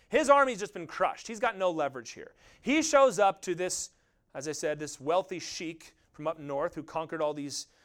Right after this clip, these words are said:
these armies, and he's thinking, "There's no way I'm getting all this stuff back." He's gonna keep it for himself. We're gonna have a new king named Abram. And he comes up and all he says is, "Look,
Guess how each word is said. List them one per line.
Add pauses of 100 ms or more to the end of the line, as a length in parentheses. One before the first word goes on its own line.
(300)
these
armies,
and (380)
he's
thinking,
"There's
no
way
I'm
getting
all
this
stuff
back." (200)
He's
gonna
keep
it
for
himself.
We're
gonna
have
a
new
king
named
Abram. (560)
And
he
comes
up
and
all
he
says
is,
"Look,